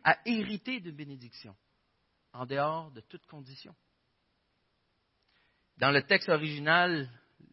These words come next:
ça peut être les deux. <laughs> Ça pourrait être les deux. Dans un commentateur, il faisait référence, entre autres, au verset vingt et vingt et un. Parce qu'on pourrait se dire,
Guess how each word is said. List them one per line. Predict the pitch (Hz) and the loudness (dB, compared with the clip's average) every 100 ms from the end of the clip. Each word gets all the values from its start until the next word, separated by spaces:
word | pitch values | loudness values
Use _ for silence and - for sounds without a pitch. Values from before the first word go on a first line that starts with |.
| _ _ _ _ _ _ | _ _ _ _ _ _
ça | _ 113 | _ -16
peut | - | -8
être | 135 | -8
les | 143 135 | -8 -10
deux. | 165 _ _ _ _ - | -12 _ _ _ _ -20
<laughs> | 139 _ _ _ _ | -20 _ _ _ _
Ça | - 123 | -20 -20
pourrait | 131 127 165 | -10 -8 -8
être | |
les | 117 98 | -10 -18
deux. | - _ _ _ _ _ _ _ _ _ _ _ _ _ _ _ _ _ - _ _ - | -20 _ _ _ _ _ _ _ _ _ _ _ _ _ _ _ _ _ -20 _ _ -2
Dans | 131 131 | 0 0
un | 156 151 135 | -2 -2 -4
commentateur, | - 156 160 160 139 151 156 165 131 - - | -4 0 2 4 2 4 4 4 0 -12 -20
il | |
faisait | 127 123 120 135 | -12 -10 -4 -4
référence, | 127 - 120 127 151 147 | -4 -4 -6 -4 -6 -8
entre | 110 107 - | -14 -12 -8
autres, | 131 139 _ _ _ _ _ _ _ _ _ _ _ _ | -8 -8 _ _ _ _ _ _ _ _ _ _ _ _
au | 123 | -10
verset | 113 123 - 127 123 117 _ _ _ | -4 -4 -2 -2 -2 -4 _ _ _
vingt | 175 110 127 143 | -20 -8 -6 -6
et | 127 | -12
vingt | 107 113 113 | -8 -8 -8
et | 110 | -16
un. | 98 _ _ _ _ - | -20 _ _ _ _ -10
Parce | 135 | -4
qu'on | 170 | 0
pourrait | 196 202 | 6 6
se | |
dire, | 175 247 | 6 -2